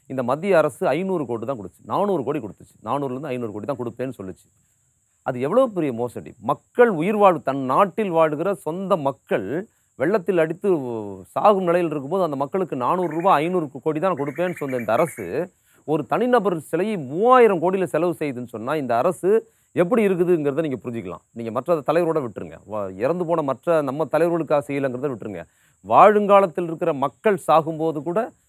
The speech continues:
யாரோ ஒருத்தன் வந்து நீரோ மன்னன் பிடில் வாசிச்சான்னு சொல்லுவாங்கல்ல, ஊரே பத்தி எரியும் போது, அது மாதிரி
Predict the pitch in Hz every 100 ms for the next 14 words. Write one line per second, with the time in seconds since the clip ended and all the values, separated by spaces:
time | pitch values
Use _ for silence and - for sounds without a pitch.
0 | _ _ _ - 143 202 202 170 151 151
1 | 139 131 120 117 123 156 135 123 135 196
2 | 180 160 143 139 190 185 156 - 131 127
3 | 123 123 120 147 135 156 143 123 147 123
4 | 101 90 80 _ _ - 147 156 165 127
5 | 123 165 170